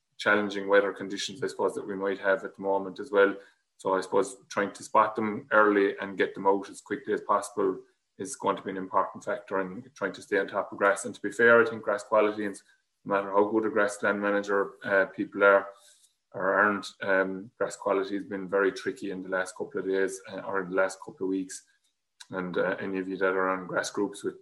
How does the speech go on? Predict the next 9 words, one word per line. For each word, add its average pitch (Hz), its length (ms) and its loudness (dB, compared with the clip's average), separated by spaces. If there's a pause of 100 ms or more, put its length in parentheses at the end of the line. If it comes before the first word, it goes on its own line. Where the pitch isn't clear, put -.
(180)
John 95 200 -6
Maher 95 400 0
and, 92 260 -8
uh, 92 240 -2 (160)
the 95 80 -4
Grass 92 260 -2
ten 98 240 -6
team 98 300 -6
will 95 160 -2